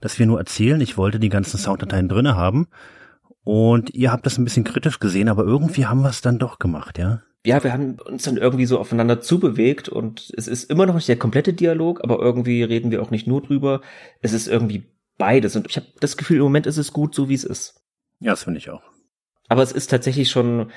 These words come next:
Speaker 2: sehr aufwendig. Manchmal wissen wir im Vorhinein schon, welche Parts wir haben wollen. Ringo ist immer der, der das komplette Spiel immer von vorne bis hinten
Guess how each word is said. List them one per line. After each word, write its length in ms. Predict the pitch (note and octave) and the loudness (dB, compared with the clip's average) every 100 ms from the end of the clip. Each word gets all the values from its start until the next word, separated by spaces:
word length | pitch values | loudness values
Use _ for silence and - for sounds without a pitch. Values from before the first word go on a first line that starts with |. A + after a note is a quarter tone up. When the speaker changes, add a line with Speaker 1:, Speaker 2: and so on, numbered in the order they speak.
| - _ | -20 _
Speaker 2:
sehr 240 | - A#2+ | 0 4
aufwendig. 460 | E2 B2 G2+ G2 A2 | 2 2 -2 -4 0
Manchmal 320 | A#2 - B2 | 0 2 0
wissen 200 | C#3+ E3+ | 0 2
wir 120 | D3+ | 0
im 80 | C3+ | -2
Vorhinein 560 | - C#3 C#3+ C3+ C3+ C#3+ | -2 -2 -2 -2 -4 -4
schon, 580 | D#3 E3 F#3 - - - _ | -6 -6 -8 -10 -12 -18 _
welche 280 | - B2+ C#3+ | 0 2 0
Parts 400 | - C3 C#3 - | -2 -2 -2 -4
wir 200 | C3 B2+ B2+ B2+ C3 | -4 -2 -2 -4 -2
haben 240 | A#2+ A#2+ | -2 0
wollen. 200 | B2 C3 | 2 2
Ringo 360 | B2 B2 C3+ B2+ | 4 4 4 2
ist 240 | A2+ - | 0 -4
immer 200 | - A#2+ | 0 0
der, 220 | A2+ A2 | 4 2
der 180 | A2 G#2+ | 4 0
das 280 | G#2 A#2 - | 0 -2 0
komplette 400 | A#2 G#2+ C3 C3+ | -4 -2 0 -2
Spiel 420 | - - A#2 C3 D3 - | -4 -2 0 0 0 2
immer 440 | C#3 F#3 F3 G3+ | 4 4 4 0
von 200 | - B2 | -2 -2
vorne 260 | C3 C#3 C#3 | 2 2 0
bis 140 | B2+ | 0
hinten 560 | C3 - C#3 D#3 F#3 | -2 -2 -6 -6 -8